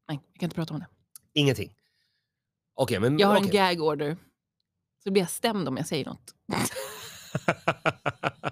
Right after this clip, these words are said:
Speaker 2: Vänta, vänta, vänta, vänta. Vad, vad sa du för ord, sa du? Vad sa du att du kallade det
Speaker 1: Det
Speaker 2: för?
Speaker 1: heter inte gag order när man inte får
Speaker 2: Nej.
Speaker 1: prata.
Speaker 2: Heter det verkligen gag order? Jag vet inte.
Speaker 1: Jo.
Speaker 2: Eh, vi ska gå till botten med det här.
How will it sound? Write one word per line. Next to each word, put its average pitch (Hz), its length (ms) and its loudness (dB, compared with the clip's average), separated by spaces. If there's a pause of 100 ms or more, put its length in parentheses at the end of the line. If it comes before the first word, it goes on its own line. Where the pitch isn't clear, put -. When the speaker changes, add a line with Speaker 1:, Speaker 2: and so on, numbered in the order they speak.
(480)
Speaker 2:
Vänta, - 460 -8
vänta, - 320 -10
vänta, 131 240 -8
vänta. 131 300 -4
Vad, 123 280 -2 (340)
vad 135 160 4
sa 123 180 2
du 120 60 4
för - 160 -4
ord, 165 300 0
sa 101 80 -4
du? 98 60 -6
Vad 107 160 -6
sa 113 60 -4
du 113 40 -2
att 110 60 -6
du 117 100 -6
kallade 113 240 -2
det 113 40 -4
Speaker 1:
Det 113 80 -4
Speaker 2:
för? 277 40 0
Speaker 1:
heter 285 140 -2
inte 175 140 -2
gag 175 400 -2
order 123 400 -6 (400)
när 190 100 -6
man 180 60 0
inte 180 120 -4
får - 80 -4
Speaker 2:
Nej. 113 100 -6
Speaker 1:
prata. 165 400 -4 (880)
Speaker 2:
Heter 135 300 4
det 143 60 6
verkligen 107 640 0
gag 113 400 4 (160)
order? 92 480 -10 (160)
Jag 117 140 -2
vet 113 340 2
inte. - 380 -10
Speaker 1:
Jo. - 640 -18
Speaker 2:
Eh, 90 280 -6
vi 113 100 0
ska 131 120 0
gå 131 140 4
till 131 120 4
botten 135 420 2
med 98 100 0
det 87 40 -2
här. 85 240 -8